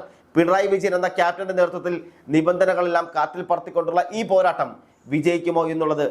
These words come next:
കേരളം ഉറ്റുനോക്കുന്ന വലിയൊരു ചോദ്യം കൂടിയാണ്. പാർട്ടിയുടെ ഭാവിയും കേരളത്തിന്റെ രാഷ്ട്രീയ ദിശയും നിർണ്ണയിക്കുന്ന ഒരു വലിയ പോരാട്ടത്തിന് ജനുവരിയിലെ കേന്ദ്ര കമ്മിറ്റി യോഗത്തോടെയാണ് തുടക്കമാകുന്നത്. വരാനിരിക്കുന്ന നിയമസഭാ തെരഞ്ഞെടുപ്പ് കേവലം ഒരു അധികാര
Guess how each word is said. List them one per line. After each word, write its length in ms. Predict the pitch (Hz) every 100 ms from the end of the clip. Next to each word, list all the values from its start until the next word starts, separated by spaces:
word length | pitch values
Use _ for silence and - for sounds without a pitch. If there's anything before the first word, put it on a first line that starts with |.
| - - 151
കേരളം 300 | 156 156 147 165 156
ഉറ്റുനോക്കുന്ന 500 | 175 160 151 143 135 -
വലിയൊരു 300 | 139 151 143 131
ചോദ്യം 260 | 151 151 127
കൂടിയാണ്. 300 | 120 131 196 - - _ -
പാർട്ടിയുടെ 380 | 135 - 175 180 165
ഭാവിയും 320 | 160 170 170 - -
കേരളത്തിന്റെ 460 | 156 170 175 185 175 165
രാഷ്ട്രീയ 260 | 165 190 175
ദിശയും 200 | 180 180 175
നിർണ്ണയിക്കുന്ന 420 | 175 170 175 190 190 175
ഒരു 80 | 170 170
വലിയ 180 | 190 196 170
പോരാട്ടത്തിന് 500 | 180 175 165 160 117 - _ _ - 127
ജനുവരിയിലെ 480 | 156 160 156 151 131 -
കേന്ദ്ര 260 | 151 156 165
കമ്മിറ്റി 260 | 156 156 135 147
യോഗത്തോടെയാണ് 580 | 139 143 139 135 123 120 - 135
തുടക്കമാകുന്നത്. 640 | 135 - 117 101 110 180 - - - -
വരാനിരിക്കുന്ന 520 | 143 175 180 170 180 170
നിയമസഭാ 360 | 175 175 175 175
തെരഞ്ഞെടുപ്പ് 380 | 175 165 165 170 170
കേവലം 320 | 170 175 175 170
ഒരു 100 | 165 - - 131
അധികാര 320 | 156 170 180